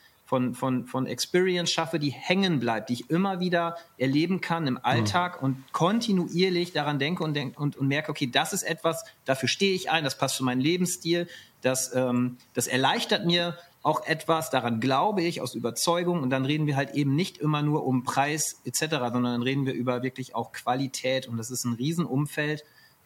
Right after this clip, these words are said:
Speaker 1: Ähm, und das bin ich mir ganz, ganz sicher, da werden wir gemeinsam, ähm, also wir von Shopware werden dazu, äh, eine ganze Sch-, Menge, ähm, beisteuern und liefern, um das möglich zu machen.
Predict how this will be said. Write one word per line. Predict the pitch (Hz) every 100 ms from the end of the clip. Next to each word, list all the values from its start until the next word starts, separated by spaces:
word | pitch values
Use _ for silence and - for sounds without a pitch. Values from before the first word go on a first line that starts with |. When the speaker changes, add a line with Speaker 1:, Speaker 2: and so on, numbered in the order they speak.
| -
Speaker 1:
Ähm, | 123 123 123 123 -
und | 110
das | 113 113 - 95 -
bin | 113
ich | 113
mir | 107
ganz, | 120 147 -
ganz | 151 139
sicher, | 143 143 127 120
da | 117
werden | 120 120 110
wir | 143 175 175 - _ _ _
gemeinsam, | 120 113 127 139 139 135 135 131 -
ähm, | 117 117 117 - - -
also | 120 113
wir | 120 196
von | 123
Shopware | 110 175 196
werden | 160 165
dazu, | 165 160 175 170 -
äh, | 147
eine | 143
ganze | 135 151 151 143
Sch-, | 120 - -
Menge, | 135 143 147 147 -
ähm, | 123
beisteuern | 110 139 - 156 156 127
und | 110
liefern, | 131 - 151
um | 127
das | 113
möglich | 120 143 156
zu | -
machen. | 165 156 175